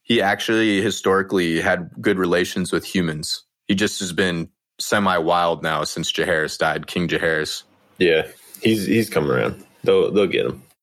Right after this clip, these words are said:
Speaker 1: Mm-hmm. The other thing was when they referenced Sea Smoke, they said Sea, Sea Smoke doesn't have a rider, but he does. And so I don't know what they're gonna do with that.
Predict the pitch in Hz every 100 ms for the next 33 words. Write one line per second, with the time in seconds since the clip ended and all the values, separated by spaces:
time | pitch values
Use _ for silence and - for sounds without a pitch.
0 | _ _ _ - 98 90 80 - _ -
1 | - 110 110 170 123 117 98 95 101 95
2 | 90 98 95 87 - 110 - 90 87 -
3 | - _ _ _ 98 95 98 - 113 107
4 | - - 120 117 98 98 92 92 87 85
5 | 98 101 90 90 87 85 123 156 127 113
6 | 110 104 107 107 151 175 151 156 156 151
7 | 143 139 190 - 113